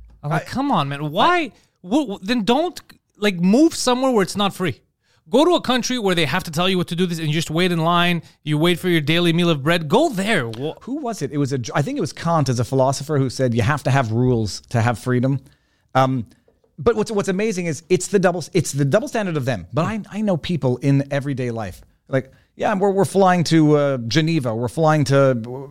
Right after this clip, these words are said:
Speaker 2: whatever city to talk about climate change." Like,
Speaker 1: Yeah.
Speaker 2: it's, we are the su-, we are the elite. We are the intellectual
Speaker 1: Yeah.
Speaker 2: elite
Speaker 1: Who are you
Speaker 2: who,
Speaker 1: speaking
Speaker 2: who
Speaker 1: to?
Speaker 2: deserve this. Here, here's an idea. First of all, meet by Zoom. Lead by
Speaker 1: Yeah,
Speaker 2: example.
Speaker 1: lead by
Speaker 2: Second
Speaker 1: example.
Speaker 2: of all, identify the proper problems. I mean, the,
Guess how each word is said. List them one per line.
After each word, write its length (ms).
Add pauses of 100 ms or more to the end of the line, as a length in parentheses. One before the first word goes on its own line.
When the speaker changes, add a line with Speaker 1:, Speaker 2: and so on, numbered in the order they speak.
Speaker 2:
whatever 320
city 320
to 120
talk 280
about 160
climate 320
change." 200
Like, 160
Speaker 1:
Yeah. 140 (160)
Speaker 2:
it's, 180 (120)
we 220
are 100
the 100
su-, 220
we 220
are 100
the 180
elite. 340
We 120
are 80
the 80
intellectual 560
Speaker 1:
Yeah. 80
Speaker 2:
elite 380
Speaker 1:
Who 60
are 40
you 40
Speaker 2:
who, 40
Speaker 1:
speaking 340
Speaker 2:
who 120
Speaker 1:
to? 40
Speaker 2:
deserve 360
this. 160 (220)
Here, 160
here's 240
an 60
idea. 140
First 220
of 60
all, 200 (160)
meet 240
by 140
Zoom. 340
Lead 260
by 140
Speaker 1:
Yeah, 60
Speaker 2:
example. 340
Speaker 1:
lead 140
by 100
Speaker 2:
Second 320
Speaker 1:
example. 140 (100)
Speaker 2:
of 60
all, 60 (380)
identify 480
the 80
proper 300
problems. 460
I 20
mean, 140
the, 260